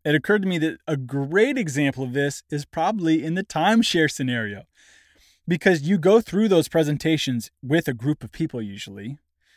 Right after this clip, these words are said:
It, you know, I had to look into it a little bit 'cause I'd never participated in one, but typically it's a group activity.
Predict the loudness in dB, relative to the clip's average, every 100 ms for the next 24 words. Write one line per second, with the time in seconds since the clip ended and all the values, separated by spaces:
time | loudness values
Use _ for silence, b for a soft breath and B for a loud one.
0 | _ -10 -10 -4 -2 -2 0 0 2 0
1 | -2 -2 0 0 0 -2 -2 -4 -4 -8
2 | -8 -8 -4 -4 -2 -2 -2 -2 -4 -4
3 | -4 -2 -2 -2 -4 -6 0 0 2 -2
4 | -2 -8 -10 -18